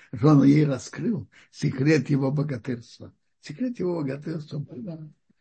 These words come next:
было связано с тем, что он был назир с рождения.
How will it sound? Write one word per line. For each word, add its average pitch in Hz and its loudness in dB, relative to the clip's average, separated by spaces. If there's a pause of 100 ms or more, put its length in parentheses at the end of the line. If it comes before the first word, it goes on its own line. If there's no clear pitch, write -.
(240)
было 147 0
связано 160 -2
с - -12
тем, 170 -6
что - -8
он 151 0
был 139 0
назир 151 -2 (840)
с - -18
рождения. 107 -10